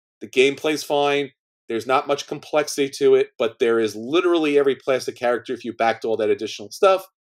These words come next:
Masters of the Universe, the board game from Simon gets a play.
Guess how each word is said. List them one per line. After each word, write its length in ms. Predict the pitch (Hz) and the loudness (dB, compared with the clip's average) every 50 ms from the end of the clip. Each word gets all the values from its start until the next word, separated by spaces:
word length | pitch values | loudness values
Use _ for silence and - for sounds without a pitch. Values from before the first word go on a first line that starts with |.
| _ _ _ _ _ _ _ _ _ _ - | _ _ _ _ _ _ _ _ _ _ 0
Masters 380 | - 262 269 254 - 254 208 | 2 2 2 2 0 -4 -4
of 40 | 220 | -4
the 60 | 214 | -2
Universe, 340 | 208 214 202 196 202 190 190 - | 0 2 4 4 4 4 2 0
the 220 | 139 131 175 240 | 2 4 4 4
board 380 | 240 208 220 190 226 220 180 143 | 4 4 4 6 6 6 4 4
game 320 | - 151 127 113 107 104 101 | 4 2 2 2 -2 -6 -8
from 180 | - 123 117 | -8 -8 -8
Simon 420 | 120 - 180 190 202 208 214 220 202 | -6 -8 -6 -2 0 0 0 0 -2
gets 200 | - 180 - - | -6 -6 -6 -6
a 60 | - | -6
play. 420 | - - - _ - - 202 - | -8 -10 -16 _ -6 -4 -4 -4